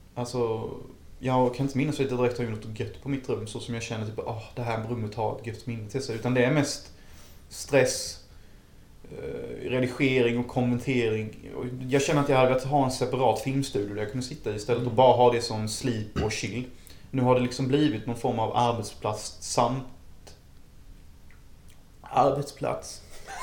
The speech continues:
Speaker 1: <laughs> Och sov, alltså, det, rent psykologiskt så har båda mina hjärnhalvor svårt att koppla ihop det här. Och jag tror det kommer sluta med att jag långsamt men säkert går rakt in i väggen på något sätt.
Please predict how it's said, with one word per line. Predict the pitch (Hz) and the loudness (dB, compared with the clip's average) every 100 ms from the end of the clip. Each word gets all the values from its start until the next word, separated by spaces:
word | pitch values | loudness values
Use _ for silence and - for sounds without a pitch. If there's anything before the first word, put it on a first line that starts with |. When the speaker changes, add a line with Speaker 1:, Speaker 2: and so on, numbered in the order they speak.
| 960 | -6
Speaker 1:
<laughs> | 960 - - - - | -6 -10 -12 -14 2
Och | 185 156 - - - - - - - - - | 4 4 2 -8 -10 -12 -14 -18 -18 -18 -10
sov, | - - 151 151 156 - | -4 4 6 6 4 2
alltså, | 143 143 | 2 2
det, | 151 143 143 139 - - - - - | -2 -4 -6 -10 -14 -16 -16 -10 -2
rent | 165 151 - | 2 4 2
psykologiskt | 151 - 165 147 113 120 - | -2 0 4 6 4 2 -4
så | - | -2
har | 131 131 120 | 4 4 4
båda | 131 131 120 | 6 6 6
mina | 117 113 | 2 2
hjärnhalvor | 117 123 120 110 104 98 | 2 2 2 -2 -4 -6
svårt | - - 113 113 120 - - - - - - | -6 -4 -2 -2 -4 -12 -18 -18 -20 -14 -8
att | 120 | -4
koppla | 123 117 | -4 -2
ihop | 117 107 - | -2 -2 -6
det | |
här. | 131 - - - - - - - - | -6 -6 -12 -20 -18 -18 -18 -16 -4
Och | 123 - - | -4 -4 -4
jag | 127 113 113 | 4 4 4
tror | 180 | 0
det | 160 | 0
kommer | 160 | 0
sluta | - 147 139 | 0 2 2
med | 123 | 2
att | |
jag | 117 107 - - - - | 2 0 -4 -14 -12 0
långsamt | 135 135 135 123 | 2 2 0 -4
men | 117 | -2
säkert | - 107 95 107 104 | 2 2 2 -4 -4
går | 110 | 2
rakt | 107 107 | 2 2
in | 110 | -4
i | 101 | -6
väggen | 101 98 104 | -6 -8 -8
på | 139 | -8
något | - | -6
sätt. | 123 - | -8 -8